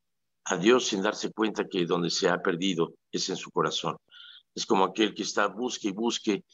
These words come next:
abajo de una lámpara, este, y, y después de mucho buscar, ve, pasa un amigo y le dice,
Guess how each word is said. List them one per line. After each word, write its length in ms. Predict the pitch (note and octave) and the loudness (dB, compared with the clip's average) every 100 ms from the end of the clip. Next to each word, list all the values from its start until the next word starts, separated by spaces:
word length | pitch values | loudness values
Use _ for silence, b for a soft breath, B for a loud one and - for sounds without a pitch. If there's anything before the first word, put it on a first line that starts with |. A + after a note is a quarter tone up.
| b _ - | b _ -2
abajo 340 | G2 G#2 G2+ | 0 0 -2
de 80 | F#2+ | -4
una 200 | G2 G2 | -2 -2
lámpara, 500 | G2 G#2 F2 F2+ F2 _ _ _ _ _ | 0 -2 0 -2 -2 _ _ _ _ _
este, 420 | F2+ F2 - F2+ | 2 2 0 2
y, 960 | D#2+ E2 F2 - G2 G2 - - G2 G2 | 4 4 0 -6 -4 -4 -4 -8 -6 -2
y 40 | |
después 300 | F#2+ F#2+ B2 A2 | -2 0 2 4
de 40 | |
mucho 240 | A2+ A2+ G2+ | 2 -2 -4
buscar, 440 | F#2+ - A2 G#2 | -4 0 0 2
ve, 240 | A2 G#2+ A2 - - - | 2 2 0 -6 -6 -4
pasa 240 | G#2 G#2 | -2 -2
un 100 | G2+ | -2
amigo 260 | G2 G2+ G2+ | -2 0 0
y 20 | |
le 60 | G2 | 0
dice, 340 | G#2+ - G2+ | 0 -2 -4